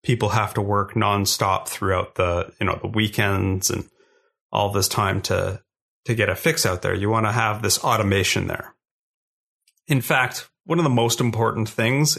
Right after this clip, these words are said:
is having a bunch of employees that know how to automate stuff. Scripting is very important. To have a set of administrators that don't know how to script,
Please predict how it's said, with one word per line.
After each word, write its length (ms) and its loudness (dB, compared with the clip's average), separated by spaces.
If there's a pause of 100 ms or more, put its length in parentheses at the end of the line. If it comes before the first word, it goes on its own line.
is 80 2
having 560 2
a 400 2
bunch 240 2
of 60 -2
employees 500 2
that 100 -2
know 220 4
how 160 4
to 60 4
automate 500 0
stuff. 500 -4 (640)
Scripting 420 0
is 140 2
very 240 2
important. 500 -4 (540)
To 80 -4
have 340 0
a 80 -2
set 220 2
of 80 -2
administrators 880 0 (480)
that 280 -2
don't 200 2
know 120 2
how 100 2
to 80 2
script, 560 -2